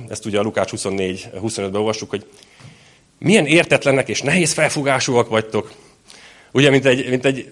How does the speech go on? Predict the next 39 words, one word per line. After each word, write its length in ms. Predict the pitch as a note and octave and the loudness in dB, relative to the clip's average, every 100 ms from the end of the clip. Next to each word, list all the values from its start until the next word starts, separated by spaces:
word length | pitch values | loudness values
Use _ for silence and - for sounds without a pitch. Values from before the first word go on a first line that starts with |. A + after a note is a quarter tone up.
| - | -14
mint 180 | C#3 C#3 | -6 -6
egy 180 | B2+ - - | -6 -14 -2
pedagógus, 540 | D3+ C3 C3 C3+ C#3+ | 4 6 6 4 2
aki 240 | C#3 D3 C3+ | 0 0 4
három 320 | D#3+ C#3 C#3 | 6 6 6
évig 460 | C#3 C#3 D3+ D3+ | 6 6 4 2
ott 180 | D3+ D3+ | 0 2
volt 180 | D#3 C#3+ | 2 4
a 200 | C#3 C#3 | 4 4
diákjaival, 680 | C#3 D#3 D3 D#3 C#3 C3+ C3 | 2 4 4 4 2 4 4
és 140 | B2+ | 2
tanította 480 | - D3 D3+ C#3+ C3+ | 4 4 4 2 2
őket, 360 | C3+ C3+ C#3 - - - - - - | 2 2 0 -2 -18 -18 -18 -18 -14
és 140 | - B2+ | -4 -2
aztán 220 | - C3 | -2 0
három 300 | C#3 B2+ A#2+ | 4 4 4
év 140 | A2+ | 2
után 220 | A2+ A2+ A2 | 2 2 4
rájön, 320 | G#2+ G2+ G#2 | 4 2 0
rájön, 280 | A#2 G#2+ G2+ | 2 4 4
hogy 200 | A2 G#2+ - - | 0 -8 -16 -18
hát 140 | A#2 | -14
ezeknek 280 | G#2 G2 G#2 | -12 -8 -8
semmi 300 | - F#2+ F2 | -4 -4 -4
nem 140 | E2+ F2 | -8 -10
maradt 280 | F2 F2 | -12 -14
meg, 120 | F2 E2 | -14 -14
és 100 | G2 | -10
se-, 180 | - A#2+ | -4 -2
semmi 440 | - - D3 E3+ | -2 0 2 4
nem 160 | D3+ B2 | 2 2
esett 260 | - D#3+ | 0 -2
le. 260 | E3 D#3+ - - - | 0 -4 -4 -20 -8
<laughs> 80 | A3 - - - - - - | -6 -6 -12 -12 -12 -14 -6
És 400 | C3+ C#3 C#3 - - _ | 2 4 4 -2 -10 _
<clears throat> 920 | D#3 E3 E3 A#2+ - _ - _ - - | -4 -2 -2 -4 -18 _ -20 _ -8 -2
így 120 | C3+ | 0
folytatta, 340 | B2+ B2 A#2+ | 2 0 0
hogy 120 | B2 | -4